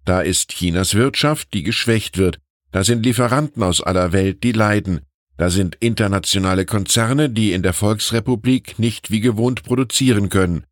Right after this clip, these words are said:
Da sind Luftfahrt und Tourismus, die Umsatz abmelden. Kurzum,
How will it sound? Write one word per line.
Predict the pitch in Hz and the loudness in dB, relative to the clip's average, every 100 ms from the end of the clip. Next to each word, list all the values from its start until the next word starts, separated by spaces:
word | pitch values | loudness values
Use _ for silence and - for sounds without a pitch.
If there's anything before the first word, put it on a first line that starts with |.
| _ - | _ -4
Da | 80 | -2
sind | 82 80 | 0 2
Luftfahrt | 123 135 - 101 87 | 2 2 -2 -2 0
und | - 80 | -2 -4
Tourismus, | 85 98 117 117 110 - | 0 0 2 2 2 0
die | 98 104 | -2 0
Umsatz | 127 120 92 - | 2 2 0 0
abmelden. | 87 - 95 98 95 - _ - | -4 -2 0 0 0 -4 _ -2
Kurzum, | 107 104 - 147 170 | 0 0 0 0 0